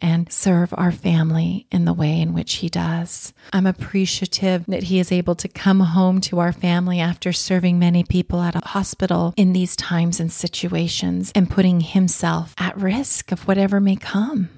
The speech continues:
I am appreciative that my husband is a good man and father. And when I change my expectations of how I think he should be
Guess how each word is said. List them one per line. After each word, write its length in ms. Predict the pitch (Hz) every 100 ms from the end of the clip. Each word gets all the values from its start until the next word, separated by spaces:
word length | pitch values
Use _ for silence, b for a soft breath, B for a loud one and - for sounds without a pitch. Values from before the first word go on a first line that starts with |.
| -
I 220 | 175 175
am 260 | 170 170 -
appreciative 680 | 196 - - 175 170 - 175 - 170 170 180
that 160 | 170 -
my 160 | 175 175
husband 760 | - 185 175 - 190 185 180 -
is 180 | 180 -
a 120 | 196 - _ _
good 600 | - 180 180 185 196 -
man 560 | 190 180 175 175 175 180
and 160 | 190 170
father. 1040 | - - 180 170 175 175 180 190 196 - _ B -
And 180 | 185
when 160 | 185 175
I 180 | - 165
change 560 | - - - 202 208 -
my 200 | 214 220
expectations 1160 | - 190 - - 196 - - 190 - 180 180 - B B -
of 120 | 196
how 260 | - 196 -
I 120 | 190
think 480 | - - 208 208 -
he 160 | -
should 340 | 202 - 185 -
be 440 | 196 196 190 -